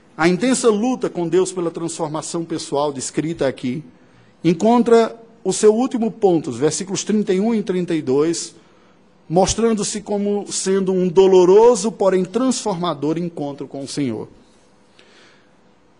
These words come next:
Nasceu-lhe o sol quando ele atravessava Peniel e manquejava de uma perna, de uma coxa. E nos diz o versículo trinta e dois que passou-se a ter uma tradição alimentar em Israel.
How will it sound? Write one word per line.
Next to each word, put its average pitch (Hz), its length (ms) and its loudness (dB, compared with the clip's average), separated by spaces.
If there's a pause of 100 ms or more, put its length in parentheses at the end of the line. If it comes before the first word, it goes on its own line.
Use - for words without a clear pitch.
Nasceu-lhe 220 500 4
o 208 60 -2
sol 214 380 4
quando 160 180 0
ele 160 120 2
atravessava 160 600 0
Peniel 156 480 2
e 165 40 2
manquejava 170 600 0
de 156 80 -4
uma 175 140 -4
perna, 123 500 -4
de 120 120 -4
uma 143 100 0
coxa. 131 500 -4 (800)
E 143 60 2
nos 160 200 4
diz 185 340 2
o 160 40 -2
versículo 160 440 0
trinta 160 260 0
e 151 60 0
dois 175 340 4
que - 100 -12
passou-se 185 880 0 (360)
a 151 160 -2
ter 165 200 0
uma 170 200 0
tradição 180 680 0
alimentar 135 540 0
em 127 80 -6
Israel. 123 500 -6